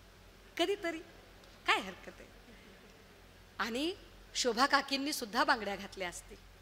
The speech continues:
आमच्या लता वहिनींनीही बांगड्या घातल्या असतील. त्या पद्धतीने तुम्ही वागता, तेव्हा तुमच्या कुटुंबातल्या स्त्रियांचाही तुम्ही अवमान करता.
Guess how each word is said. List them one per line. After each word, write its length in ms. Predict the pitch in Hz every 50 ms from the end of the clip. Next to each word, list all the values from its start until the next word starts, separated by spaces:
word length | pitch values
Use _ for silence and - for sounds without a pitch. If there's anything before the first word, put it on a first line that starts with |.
| - - - - - - - - - - - - - - - -
आमच्या 260 | - 262 262 - 349 339
लता 300 | 302 277 277 - 320 330
वहिनींनीही 560 | 330 320 320 320 330 330 320 330 311 302 359
बांगड्या 320 | 311 294 254 233 226 220
घातल्या 320 | 196 214 208 - 196 185 175
असतील. 280 | - - - - 190 - - - - - - - - - - - - - - - - - - - - - - - - - - - - - - - - - - - - - - - - - -
त्या 320 | 247 247 254 269 285 294 - - - - - - - - - - - - - - - - - - - - -
पद्धतीने 640 | 262 254 202 196 - 311 339 - 330 320 311 339
तुम्ही 300 | 330 - 285 262 254 254
वागता, 520 | 247 226 220 208 202 190 - - 233 262 294 285 -
तेव्हा 220 | 247 226 240 240
तुमच्या 580 | 240 - - 247 233 220 - - 269 262 277 294
कुटुंबातल्या 880 | - - 233 - - 226 240 247 226 220 226 226 - 240 240 262 285
स्त्रियांचाही 880 | 277 - - - 233 226 220 226 240 254 247 - - 240 233 208 233 294
तुम्ही 260 | - - 269 247 240
अवमान 420 | - - 208 202 196 196 190 185 175
करता. 400 | - - 175 175 - - 185